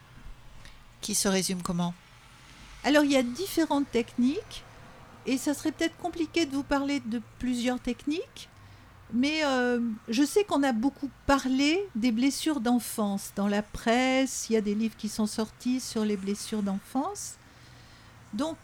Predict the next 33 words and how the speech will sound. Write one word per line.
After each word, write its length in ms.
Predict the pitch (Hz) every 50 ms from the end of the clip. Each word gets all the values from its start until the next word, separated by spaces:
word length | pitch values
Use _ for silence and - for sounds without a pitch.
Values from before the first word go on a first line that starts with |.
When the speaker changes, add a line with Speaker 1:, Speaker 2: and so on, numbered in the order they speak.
| -
Speaker 2:
euh, 300 | 262 247 240 233 226 226 220
Speaker 1:
Mais 80 | 190
ça 160 | 190 - 214 190
nous 120 | 196 196
concerne 460 | - - 180 - - 180 170 180 202
tous, 320 | 196 - - 247 220 - -
a 60 | 160
priori, 500 | - - 170 165 151 147 156 143 143 147
hein. 80 | - 180
Speaker 2:
Voilà. 540 | - 202 220 220 233 226 214 190 175 - 185 - - - - - - - - - - - - - - - - - - -
Donc, 300 | 220 214 262 277 254 -
il 40 | -
y 40 | 262
a 60 | 262
une 420 | 254 247 240 240 233 226 233 226 220 - - - - - - - - - -
thérapie, 580 | 277 269 - 294 277 277 - - - 254 285 370 466
il 80 | 320 254
y 40 |
a 80 | 226 214 214 208
un 60 | 208 214 - 226 220 -
protocole 500 | - - 269 - 294 - - 294 320 359
qui 160 | - - 262
est 60 | - - -
très 320 | - - - 320 359 339 320
intéressant 760 | 302 285 - - 247 - 247 240 220 - - - 247 262 320
à 140 | 330 - 220
faire, 480 | 214 - - - 233 233 254 311 349 - -
c'est 300 | - - - 247 254 254
celui 420 | - - - 269 240 254 294 349
de 100 | 339 262
l'enfant 380 | 262 254 254 240 - - 262 247
blessé. 480 | 226 226 226 214 - - 196 - - - - - - - - - - - - - - - - - - - - - - - - - - - - 120 - 120 120 120 120 - - - - 117 - - - - - - - - - - - - - - - -
Où, 260 | 240 262 262 254 240